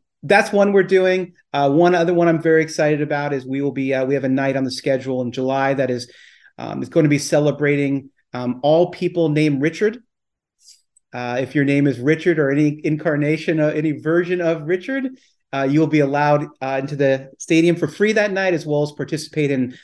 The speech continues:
the Richard Parade, um, as well as the, uh, the Sausage Fest that night.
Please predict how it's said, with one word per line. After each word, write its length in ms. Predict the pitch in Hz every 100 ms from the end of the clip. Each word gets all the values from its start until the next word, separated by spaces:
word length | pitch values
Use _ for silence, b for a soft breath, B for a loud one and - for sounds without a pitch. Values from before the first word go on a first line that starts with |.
| B
the 100 | 127
Richard 400 | 127 170 175 151
Parade, 600 | 147 151 151 151 143 147 _ _ _
um, 220 | 131 127 131
as 160 | 131 131
well 280 | 131 135
as 120 | 131 131
the, 160 | 127
uh, 120 | 120 120
the 100 | 120
Sausage 460 | - 127 123 120
Fest 260 | - 117 -
that 160 | 113
night. 260 | 117 107 -